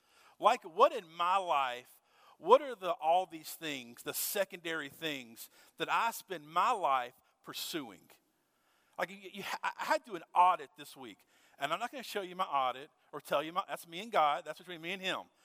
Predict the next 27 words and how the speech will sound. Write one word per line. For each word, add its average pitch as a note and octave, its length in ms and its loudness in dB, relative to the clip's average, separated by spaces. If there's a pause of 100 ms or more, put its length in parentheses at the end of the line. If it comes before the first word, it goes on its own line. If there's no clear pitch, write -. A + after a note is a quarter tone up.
(300)
But F3+ 120 0
it G#3 40 2
was A3 120 -6
painful. A3 720 -6 (720)
It G#3+ 80 0
was G#3+ 120 0
convicting. F3 640 -6 (720)
It A3 60 -6
was G3+ 160 -2
humbling. A#3 600 -4 (840)
Um, F3 280 -2
and F3+ 120 -14
so G#3+ 120 -2
what F#3+ 120 -2
I G#3+ 100 4
want C4+ 200 -2
us G3 100 -12
to - 60 -20
do A3 60 -14
before G3 200 -6
we E3 80 -2
jump G3 240 -6
into F#3+ 160 -12
the D#3+ 100 -12
text - 400 -4
fully F#3 240 -4
today, C3+ 340 -12